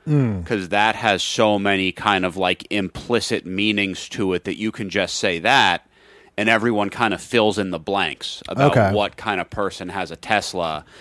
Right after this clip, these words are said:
Speaker 2: And then, you know, you, like, back them into a car or a trash can or something.
Speaker 1: Well, the,
Speaker 2: Uh,
Speaker 1: I, with the, it,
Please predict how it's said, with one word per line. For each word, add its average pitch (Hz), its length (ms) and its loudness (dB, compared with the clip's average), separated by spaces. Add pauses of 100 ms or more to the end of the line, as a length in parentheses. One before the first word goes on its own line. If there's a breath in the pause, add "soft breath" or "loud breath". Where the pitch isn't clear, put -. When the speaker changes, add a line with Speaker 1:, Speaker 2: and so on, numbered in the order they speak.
(260 loud breath)
Speaker 2:
And 98 240 -4
then, 95 200 0
you 95 120 -2
know, 92 160 -2
you, 104 500 0
like, 92 600 0 (1160)
back 101 480 2
them 101 500 2
into 104 500 -2
a 95 40 -2
car 95 600 2
or 92 260 0
a 87 40 -4
trash 95 500 0
can 92 360 -2
or 85 100 -4
something. 87 800 -4 (480 soft breath)
Speaker 1:
Well, 185 100 10
the, 180 140 6
Speaker 2:
Uh, - 60 6
Speaker 1:
I, 190 140 10 (100)
with 180 180 4
the, 170 300 0
it, 147 100 2